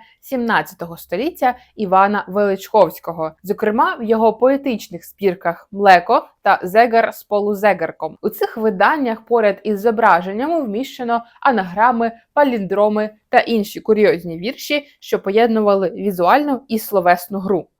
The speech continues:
У радянський період художники та музиканти в Україні, хоч і не користувалися терміном зін,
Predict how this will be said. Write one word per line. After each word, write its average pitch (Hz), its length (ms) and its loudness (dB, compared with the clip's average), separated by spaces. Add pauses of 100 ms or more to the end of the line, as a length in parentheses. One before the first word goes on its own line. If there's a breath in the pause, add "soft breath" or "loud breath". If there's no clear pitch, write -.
У 220 220 4
радянський 208 720 0
період 247 540 0
художники 190 640 -2
та 180 180 0
музиканти 190 640 0
в - 20 -14
Україні, 208 640 -6 (120)
хоч 294 260 0
і 311 40 -2
не 277 120 0
користувалися 240 880 -2
терміном 185 640 -4
зін, 311 260 -8